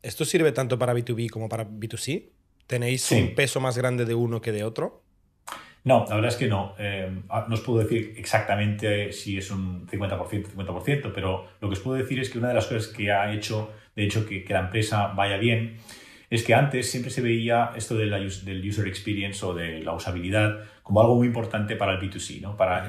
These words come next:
Speaker 2: eh, eh, digamos, webs transaccionales o webs de, eh, llamados customer facing, ¿no? Eh, esto ha cambiado mucho porque, eh, una de las cosas que además, eh, yo he ido diciendo siempre a los inversores cuando he ido haciendo un poco el pitch en los últimos años es que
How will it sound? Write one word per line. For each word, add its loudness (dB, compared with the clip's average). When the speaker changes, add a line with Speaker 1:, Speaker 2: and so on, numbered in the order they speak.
Speaker 2:
eh, -6
eh, -4
digamos, 0
webs 0
transaccionales 0
o -6
webs -2
de, -4
eh, -8
llamados -2
customer 2
facing, -4
¿no? -8
Eh, 4
esto 6
ha 6
cambiado 4
mucho -4
porque, -4
eh, -8
una 0
de 0
las 2
cosas -2
que -6
además, -2
eh, -8
yo 4
he -2
ido -2
diciendo 0
siempre -4
a 2
los -2
inversores 2
cuando -6
he -12
ido -4
haciendo -4
un -4
poco -8
el -10
pitch 2
en -4
los -8
últimos -4
años 0
es -8
que -2